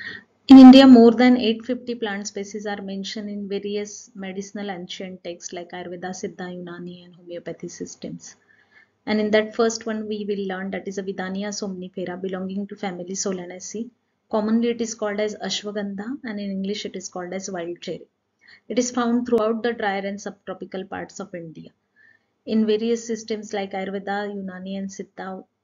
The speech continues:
what names are given to these plants are mentioned here. And for cultivation purpose also, there are more than ten to twelve developed varieties are available in India.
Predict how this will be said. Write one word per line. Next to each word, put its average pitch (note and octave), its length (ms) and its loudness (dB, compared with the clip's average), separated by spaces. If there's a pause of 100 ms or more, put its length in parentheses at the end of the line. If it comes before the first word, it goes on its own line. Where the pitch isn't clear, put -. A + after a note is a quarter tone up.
(160)
what G3+ 260 -12
names G3 360 -8
are G#3+ 120 -6
given F#3+ 360 -10
to G3 80 -10
these G3 200 -10
plants F#3 380 -16
are F#3 100 -10
mentioned F3 540 -14
here. F3 260 -14 (720)
And A3+ 460 -4
for A3+ 160 0
cultivation A3 640 -2
purpose G#3 380 -8
also, G3+ 260 -8
there G3+ 220 -6
are G3+ 100 -6
more G3 260 -10
than G#3 240 -10
ten G#3 260 -8
to A3+ 100 -4 (100)
twelve G3+ 320 -6
developed F#3 380 -12
varieties F#3 500 -10
are F#3+ 120 -8
available F3+ 420 -10
in F3+ 100 -14
India. F3 500 -18